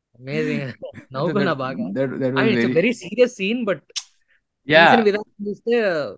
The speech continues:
Speaker 1: ఓకే, it's, it's very good. And it kind of adds a very contrast. అంటే ఒక సీఈఓ లేదా జీఎం పోస్ట్ వచ్చే వాడికి,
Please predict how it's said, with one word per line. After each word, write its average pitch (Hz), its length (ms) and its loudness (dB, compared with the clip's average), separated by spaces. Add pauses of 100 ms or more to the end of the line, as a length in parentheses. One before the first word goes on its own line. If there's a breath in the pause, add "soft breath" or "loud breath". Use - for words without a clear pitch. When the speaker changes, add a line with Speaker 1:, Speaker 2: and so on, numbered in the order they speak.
(380)
Speaker 1:
ఓకే, 170 320 -4 (240)
it's, 117 240 -20
it's 113 480 -20
very 123 220 -14
good. 113 120 -16 (800 soft breath)
And 285 220 -4
it 240 140 -12
kind 226 180 -2
of 285 40 -4
adds 202 340 0
a - 60 -6
very 196 140 -2 (140)
contrast. 165 540 -4 (160)
అంటే 156 460 -4 (320)
ఒక 131 140 -12
సీఈఓ 180 600 -4
లేదా 165 200 -2
జీఎం 147 320 -6
పోస్ట్ 180 320 -6
వచ్చే 151 240 -4
వాడికి, 165 760 -6